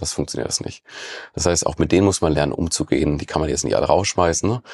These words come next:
Aber wenn du dann einfach ruhig bleibst, lächelst, höflich bleibst, entweder werdet ihr Freunde oder der Kunde denkt sich, "Mensch, ich kann machen, was ich will", der bleibt immer so nett und höflich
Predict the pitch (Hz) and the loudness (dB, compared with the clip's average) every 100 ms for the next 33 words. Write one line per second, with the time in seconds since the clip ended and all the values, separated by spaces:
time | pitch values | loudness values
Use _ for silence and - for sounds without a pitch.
0 | - - - 76 78 80 73 73 - 92 | -18 -10 -4 -2 0 0 2 0 2 0
1 | - 85 82 - - 82 - - 85 - | 2 2 2 2 0 2 0 2 0 0
2 | - - 78 78 - _ _ _ _ _ | -4 2 2 0 -6 _ _ _ _ _
3 | _ _ - - - 95 85 78 76 - | _ _ -16 -4 0 2 4 4 2 -4
4 | - - 95 101 95 - 80 - - 78 | -2 2 4 4 0 2 2 2 2 2
5 | 80 76 71 69 - - - - 78 80 | 2 2 0 -2 -4 -8 -20 -4 -4 -2
6 | 69 73 85 73 71 82 87 76 73 73 | -2 0 0 0 2 4 4 4 2 2
7 | 85 76 80 - 78 - - - 95 - | 0 2 0 0 -4 -2 0 0 -2 -4